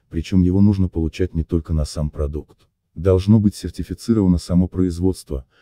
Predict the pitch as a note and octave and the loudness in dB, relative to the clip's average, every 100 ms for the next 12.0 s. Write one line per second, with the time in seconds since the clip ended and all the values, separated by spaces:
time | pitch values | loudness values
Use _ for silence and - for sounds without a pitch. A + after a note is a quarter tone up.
0 | _ _ _ - F2+ F#2+ G2 F2+ F2+ F#2 | _ _ _ -2 0 2 0 -2 0 -2
1 | E2+ G#2 - F2 - - G#2 G2+ - E2 | -2 -4 -4 -10 -10 0 0 0 -4 -2
2 | E2+ E2+ E2 E2+ D#2+ E2 F2 E2+ D#2+ D#2 | 0 -2 -4 -4 -2 -2 -2 -2 -2 -2
3 | - F2 - E2 D2 F2 E2 D#2+ - D2+ | -4 -6 -4 -6 -6 -6 -6 -6 -8 -4
4 | D2+ D2+ G2 G2+ - F2+ - F2+ F2 - | -2 0 -2 -4 -10 -14 -8 -4 -4 -4
5 | D#2+ D#2+ D#2 D2+ D#2 D2+ D#2 D2+ D2+ D2+ | -8 -4 -2 -4 -4 -2 -2 -2 -4 -6
6 | C#2+ C#2+ D#2 - D#2+ - D#2 D#2+ - - | -6 -6 -6 -8 -10 -10 -12 -12 -14 -12
7 | - - _ _ - G2+ C3+ C#3 C3+ A2 | -14 -16 _ _ -2 -2 2 4 4 4
8 | G#2+ A2 A2 A#2 A#2 A2 G#2 F2 F2 E2 | 2 2 2 2 0 0 -2 -2 -2 -4
9 | E2 - F#2 G2+ G2 - F2 - F2+ F2 | -8 -6 0 2 0 -2 -4 -2 -2 -2
10 | - F2+ E2+ F2 - - G2+ F2+ E2 E2+ | -6 -12 -12 -12 -12 -10 -10 -8 -8 -2
11 | E2 F#2 - F2 G2 F#2+ F2+ F2 D2+ _ | 0 0 -2 -6 -6 -6 -4 -4 -8 _